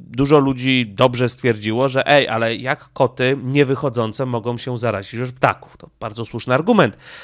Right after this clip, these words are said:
ale ja bym dodał jeszcze do tego jeszcze słuszniejszy argument. No drodzy państwo, jeśli te koty miałyby się zarażać od ptaków, to znaczy, że te ptaki musiałyby być masowo chorujące. Nie? Więc skoro te koty musiały,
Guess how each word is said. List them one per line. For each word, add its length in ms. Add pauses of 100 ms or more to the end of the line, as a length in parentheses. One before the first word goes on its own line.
(160)
ale 140
ja 60
bym 140
dodał 320
jeszcze 300
do 120
tego 260
jeszcze 380
słuszniejszy 540
argument. 400
No 120
drodzy 260
państwo, 400 (840)
jeśli 260
te 120
koty 300
miałyby 380
się 140
zarażać 480
od 100
ptaków, 720 (140)
to 80
znaczy, 300
że 120
te 140 (200)
ptaki 380
musiałyby 460
być 240 (360)
masowo 400
chorujące. 680 (540)
Nie? 400 (760)
Więc 800 (360)
skoro 320
te 120
koty 320
musiały, 380